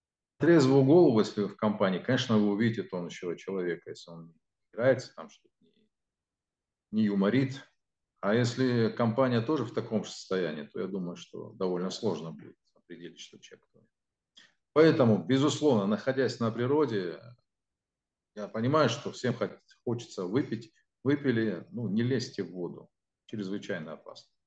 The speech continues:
Но можно, тем более, если человек никогда не попадал в такую ситуацию, не особо хорошо плавает, не тренировался, понятно, что это может произойти. В первую очередь, не терять самообладание, то есть не впадать в панику, не начинать судорожных движений,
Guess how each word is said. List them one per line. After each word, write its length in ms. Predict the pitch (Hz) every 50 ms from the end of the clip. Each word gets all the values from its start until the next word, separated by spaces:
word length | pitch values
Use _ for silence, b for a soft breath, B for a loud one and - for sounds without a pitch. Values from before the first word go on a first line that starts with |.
| _ _ _ _ _ _ _ _ _ _ _ _ -
Но 60 | 123
можно, 360 | 139 151 175 180 143 135 110
тем 180 | - 117 110 107
более, 200 | 110 117 113 101
если 140 | - - 110
человек 340 | - - 123 120 117 -
никогда 720 | 113 107 107 - 113 104 104 110 117 110 101 90 80 - - _ _
не 80 | - 98
попадал 440 | - 113 110 113 110 110 104 95 -
в 60 | -
такую 240 | 98 - - 101 92
ситуацию, 640 | - - 101 - 113 120 139 143 131 - 113 98
не 100 | 98 104
особо 380 | 107 104 - - 127 110 95 90
хорошо 400 | - - 95 98 90 - - 104
плавает, 600 | - 117 120 135 139 135 127 120 113 135 - -
не 80 | 190
тренировался, 800 | - - 98 92 92 92 101 107 120 131 135 - - 117 104 B B B B B _ _ _ _
понятно, 420 | 104 104 117 127 127 120 - 104
что 220 | - - - 98 -
это 220 | 123 120 - 123
может 380 | 120 127 131 120 101 101 - -
произойти. 600 | - 90 90 82 80 85 82 - - - - - _ _
В 20 |
первую 240 | - 131 127 131 131
очередь, 360 | 127 120 - 120 110 113 -
не 140 | 113 123 113
терять 480 | 117 123 120 120 117 101 92 - - - _
самообладание, 800 | - - 101 98 95 95 92 101 104 107 107 131 143 139 113 92
то 140 | - - 85
есть 220 | 78 - - -
не 200 | 90 92 101 95
впадать 480 | - - _ 110 107 104 110 104 - -
в 120 | - -
панику, 560 | - 131 131 131 117 107 - - 90 87 82
не 200 | 85 90 92 95
начинать 500 | 98 104 107 101 - - - 113 107 -
судорожных 520 | - - 127 110 104 92 82 82 90 87 80
движений, 560 | 87 101 101 101 127 143 131 117 101 B B